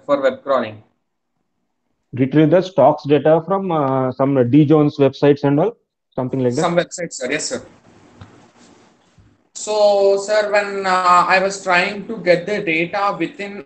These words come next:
Speaker 1: a tag, I was unable to do that, sir, because it is nested within, uh, many tags, sir.
Speaker 2: Uh, okay, okay. Um, mm, mm. I got your
Speaker 1: So,
Speaker 2: point. See,
Speaker 1: uh,
Speaker 2: when you're
Speaker 1: actually,
Speaker 2: going for
Speaker 1: I
Speaker 2: the
Speaker 1: saw
Speaker 2: nested
Speaker 1: a thread, sir,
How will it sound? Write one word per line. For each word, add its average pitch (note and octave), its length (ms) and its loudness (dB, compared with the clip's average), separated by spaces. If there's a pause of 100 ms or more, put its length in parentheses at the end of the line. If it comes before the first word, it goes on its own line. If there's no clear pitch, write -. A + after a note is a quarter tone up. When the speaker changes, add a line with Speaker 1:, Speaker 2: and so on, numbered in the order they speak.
Speaker 1:
a F#3 140 0
tag, D#3+ 520 -4 (640)
I E3+ 120 2
was F#3 140 0
unable F3+ 420 -4
to - 140 -16
do F3+ 140 -4
that, F3+ 220 -4
sir, C3+ 140 -8
because G3 440 -4
it F3+ 100 -8
is F#3+ 180 -8
nested F3 560 -4
within, F#3 440 -6
uh, F3 60 -2
many D#3+ 360 -6
tags, D3 300 -2
sir. - 140 -18 (1080)
Speaker 2:
Uh, C3+ 520 2 (460)
okay, D#3 340 2
okay. B2+ 240 0
Um, A#2+ 380 -4
mm, A2 180 -10 (260)
mm. A2 180 -14 (200)
I C3 180 2
got C#3 200 4
your D#3+ 120 6
Speaker 1:
So, G#3+ 100 4
Speaker 2:
point. B2 220 2 (100)
See, F3+ 60 2
Speaker 1:
uh, E3 160 4
Speaker 2:
when D3+ 160 2
you're D#3+ 100 4
Speaker 1:
actually, C#3+ 120 0
Speaker 2:
going F3+ 260 2
for F#3+ 80 -4
Speaker 1:
I E3 60 -4
Speaker 2:
the E3 100 -4
Speaker 1:
saw F#3 380 -2
Speaker 2:
nested D#3+ 160 -4
Speaker 1:
a - 180 -16
thread, F3 240 -4
sir, D#3 360 -8